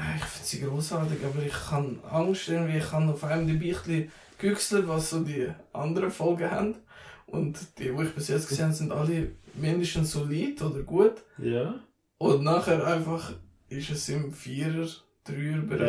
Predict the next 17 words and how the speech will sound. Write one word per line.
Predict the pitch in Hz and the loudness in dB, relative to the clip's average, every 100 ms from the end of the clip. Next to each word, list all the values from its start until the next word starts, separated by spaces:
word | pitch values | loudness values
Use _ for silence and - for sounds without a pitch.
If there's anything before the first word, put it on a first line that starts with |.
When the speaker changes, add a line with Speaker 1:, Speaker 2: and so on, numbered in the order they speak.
| 123 | 6
Speaker 2:
Ja, | 135 | 6
Speaker 1:
von | 156 | 2
Speaker 2:
es, | 156 | 4
Speaker 1:
zehn. | 156 160 147 | 6 6 4
Speaker 2:
der | 131 | 0
zweite | - 127 143 147 | 2 4 4 2
Teil | 123 127 | 2 2
geht | 123 127 | 2 2
wahrscheinlich | 123 123 123 117 - | 2 0 -4 -4 -2
recht | 120 - - | -2 -2 -4
bergab. | 127 120 117 117 - - - | -2 0 0 -2 -6 -12 2
Speaker 1:
Ähm, | 156 156 160 | 6 8 6
darum | 156 147 160 165 165 - - | 4 4 4 2 0 -4 -6
habe | 160 160 | -4 2
ich | 156 | 4
nicht | 160 160 - | 2 0 -4
grad | 156 151 | -4 -4